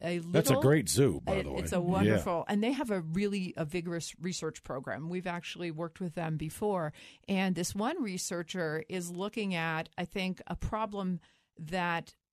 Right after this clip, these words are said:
Speaker 1: we're facing when a species is pushed to the brink of extinction, but then is brought back.
Speaker 2: Okay.
Speaker 1: We've funded a study in black-footed ferrets, and I think everybody knows they
Speaker 2: Sure.
Speaker 1: were,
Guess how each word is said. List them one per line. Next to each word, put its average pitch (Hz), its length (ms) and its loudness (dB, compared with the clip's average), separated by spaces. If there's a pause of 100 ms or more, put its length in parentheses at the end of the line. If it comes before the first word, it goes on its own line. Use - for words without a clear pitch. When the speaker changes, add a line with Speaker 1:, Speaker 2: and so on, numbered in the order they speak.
Speaker 1:
we're 190 280 -2
facing 190 640 0
when 175 180 0
a 165 200 0 (360)
species 214 540 -4
is 160 100 -4 (140)
pushed - 380 -2
to 311 60 -4
the 208 120 0
brink 180 300 -4
of 160 120 -4
extinction, - 760 -8 (320)
but 180 120 -6
then 175 160 0
is 165 140 -8
brought 160 300 -6
back. - 420 -6 (160)
Speaker 2:
Okay. 85 340 0
Speaker 1:
We've 190 320 0
funded 175 440 0
a 170 80 2
study 170 380 0
in 170 320 0
black-footed 165 580 -4
ferrets, - 560 -6
and 160 360 -2
I 165 100 -2
think 160 200 -6
everybody 156 460 -2
knows 156 380 -2
they 160 160 0
Speaker 2:
Sure. 120 140 4
Speaker 1:
were, 151 160 -2